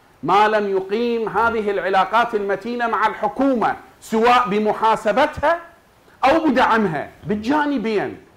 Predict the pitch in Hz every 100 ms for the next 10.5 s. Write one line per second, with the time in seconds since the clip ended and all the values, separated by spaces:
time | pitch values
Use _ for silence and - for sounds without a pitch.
0 | _ - - 180 190 - 302 277 262 269
1 | - 247 233 240 226 202 220 202 202 196
2 | 180 170 165 - 151 131 104 - _ _
3 | - 131 151 - 214 214 175 175 190 190
4 | 196 190 180 190 214 214 160 156 151 202
5 | - 175 139 170 - 262 247 254 254 -
6 | - - 196 202 196 196 190 185 196 294
7 | 320 254 240 214 196 - 185 175 170 170
8 | 160 - 170 - 254 247 233 208 208 180
9 | - 185 180 185 233 208 160 196 185 135
10 | 190 175 185 143 104